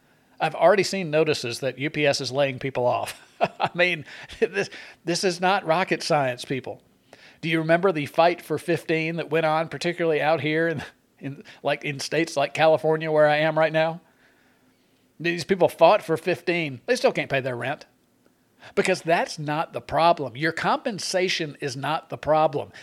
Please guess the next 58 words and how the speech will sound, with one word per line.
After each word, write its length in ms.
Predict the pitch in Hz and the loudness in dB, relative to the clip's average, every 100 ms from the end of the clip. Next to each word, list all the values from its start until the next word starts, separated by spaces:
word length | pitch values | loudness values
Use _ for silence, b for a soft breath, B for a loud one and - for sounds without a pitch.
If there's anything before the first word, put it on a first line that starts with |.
| B | B
Uh, 140 | 151 147 | -6 -4
if, 220 | 156 156 | -2 -2
if 220 | - 156 156 | 0 0 0
they 140 | 139 | -2
win 340 | 123 147 180 | 0 0 0
these 260 | 185 196 180 | -2 -4 -6
things, 260 | - 190 - | -6 -8 -6
cars 380 | - 240 226 | 4 4 6
will 180 | 165 180 | 6 6
get 140 | 160 151 | 6 2
a 60 | |
little 160 | 143 156 | 0 -2
bit 160 | 143 | -2
more 160 | 139 139 | -4 -4
expensive, 500 | 117 - 226 160 135 | -4 -2 -2 -2 -2
but 100 | 139 | 0
I'm 140 | 147 | 0
not 180 | 240 247 | 0 -2
gonna 200 | - 151 | -2 -4
lay, 400 | 135 139 127 135 B B - | -2 0 -2 -4 B B -6
uh, 140 | 135 135 | -4 -4
inflation 720 | 147 135 - 165 202 151 135 131 | -6 -8 0 0 0 -2 -6 -4
on 240 | 143 165 | -2 -2
the 80 | 139 | -4
workers 540 | 123 160 196 131 147 | 0 0 0 -4 -4
that 140 | 147 127 | -4 -4
are 40 | |
asking 480 | 120 147 202 - 180 | 0 0 0 -6 -8
for 140 | 151 | -8
more. 320 | 127 120 127 - B - | -6 -6 -6 -8 B -2
They 180 | 180 | 2
are 140 | 240 180 | 4 2
reacting 720 | 147 147 170 233 233 170 143 | 0 -2 0 0 0 -6 -4
to 100 | 160 | -6
the 160 | 147 139 | -6 -8
inflation 640 | 127 - 170 208 - 214 | -10 -2 2 2 2 -4
that 120 | 180 | -8
was 120 | 123 | -10
created 720 | - 156 135 147 190 202 160 117 | -10 -6 -2 0 0 0 -2 -4
by 240 | 135 180 | 0 0
the 140 | 208 | 0
federal 400 | 202 202 185 202 | 0 0 2 0
government 480 | 175 151 139 143 156 | 2 2 2 -4 -6
and 260 | - 120 170 | -6 -6 -2
the 100 | 214 | -4
Federal 300 | 214 185 190 | 0 2 2
Reserve, 540 | 190 196 156 139 143 | 2 0 2 2 0
hand 380 | 120 - 165 214 | -2 -2 -2 -2
in 100 | 254 | -4
hand 400 | 160 147 143 156 | -2 -2 -2 -6
with 300 | 123 113 113 | -10 -12 -2
both 340 | 135 185 220 - | 2 2 2 0
political 400 | 220 220 220 226 | 2 2 2 2
parties 480 | 214 165 143 156 | 4 4 4 -4
that 160 | - 117 | -6 -6
most 320 | 120 190 202 | 0 0 0
of 100 | 214 | -6
you 260 | 170 185 | -4 -4